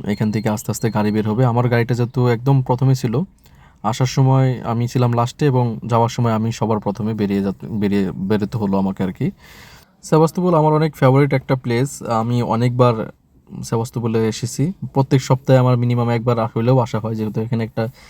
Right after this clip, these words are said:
সেবাস্তোপোল স্টেট ইউনিভার্সিটিও আছে, ইউনিভার্সিটির কাজেও আসতে হয় এবং এটা আমার একটা ফেভারিট জায়গা। এই শহরের আর্কিটেকচারগুলো আমার অনেক ভাল লাগে, আর্কিটেক্ট বিল্ডিংগুলো আমার অনেক ভাল লাগে দেখতে, আহ, অনেকটা মস্কোর মতো। যেহেতু সেবাস্তোপোল স্টেটটা সরাসরি মস্কো থেকে নিয়ন্ত্রণ করা হয়,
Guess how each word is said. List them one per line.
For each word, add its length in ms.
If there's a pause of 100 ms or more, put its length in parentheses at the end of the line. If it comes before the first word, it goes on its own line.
(140)
সেবাস্তোপোল 500
স্টেট 240
ইউনিভার্সিটিও 600
আছে, 240
ইউনিভার্সিটির 480
কাজেও 260
আসতে 240
হয় 200 (520)
এবং 260
এটা 160
আমার 140
একটা 180
ফেভারিট 380
জায়গা। 420 (840)
এই 140
শহরের 400
আর্কিটেকচারগুলো 840
আমার 180
অনেক 200
ভাল 160
লাগে, 260
আর্কিটেক্ট 440
বিল্ডিংগুলো 540
আমার 160
অনেক 200
ভাল 180
লাগে 200
দেখতে, 360
আহ, 680
অনেকটা 280
মস্কোর 420
মতো। 340
যেহেতু 560
সেবাস্তোপোল 520
স্টেটটা 300
সরাসরি 360
মস্কো 320
থেকে 200
নিয়ন্ত্রণ 400
করা 180
হয়, 240